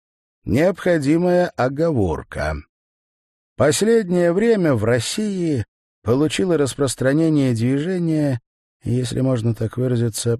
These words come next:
псевдоверующих, религиозных фанатиков,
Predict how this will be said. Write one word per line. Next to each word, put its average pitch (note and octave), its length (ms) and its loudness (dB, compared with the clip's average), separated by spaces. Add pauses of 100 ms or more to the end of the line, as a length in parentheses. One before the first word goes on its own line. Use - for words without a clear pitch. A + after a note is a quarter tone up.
псевдоверующих, B2+ 2000 -4
религиозных F3 840 0
фанатиков, E3 840 -4